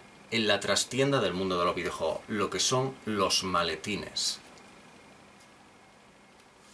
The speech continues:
¿Qué soy, un sapo? ¿Cómo debería, cómo se debería definir a este ser, no? A lo que soy yo. ¿Qué, qué ser, qué ser que soy, verdad? ¿Soy un sapo? ¿Soy una hiena? El que pone el tweet, sí,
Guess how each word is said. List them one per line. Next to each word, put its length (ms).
¿Qué 80
soy, 240
un 100
sapo? 440
¿Cómo 220
debería, 580
cómo 220
se 160
debería 360
definir 540
a 140
este 420
ser, 320
no? 140
A 40
lo 120
que 80
soy 200
yo. 220
¿Qué, 160
qué 120
ser, 480
qué 140
ser 340
que 100
soy, 340
verdad? 280
¿Soy 240
un 120
sapo? 460
¿Soy 240
una 180
hiena? 300
El 140
que 80
pone 220
el 100
tweet, 300
sí, 340